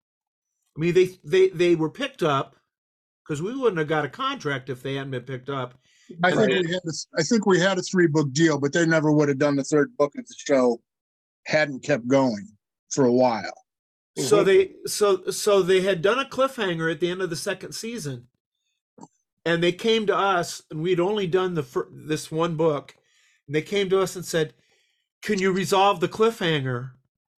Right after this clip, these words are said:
Speaker 1: in the book so that our fans have some closure?" And then, so we did that.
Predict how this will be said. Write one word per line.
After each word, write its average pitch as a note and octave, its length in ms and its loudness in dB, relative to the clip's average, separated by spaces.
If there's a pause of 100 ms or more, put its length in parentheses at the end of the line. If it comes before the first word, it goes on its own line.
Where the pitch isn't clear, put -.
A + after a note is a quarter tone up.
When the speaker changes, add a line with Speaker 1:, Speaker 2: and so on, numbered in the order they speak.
(240)
Speaker 1:
in D3+ 180 0
the D3 60 -2
book F#3+ 520 -4 (360)
so E3 220 -2
that D#3 160 4
our D3 160 4
fans G3 640 -4 (800)
have D3 200 -4
some D#3 200 -10
closure?" A3 680 -4 (800)
And D#3+ 260 -2
then, D#3 420 0 (220)
so - 200 -2
we F#3 160 -2
did D4 240 -2
that. B2+ 360 -8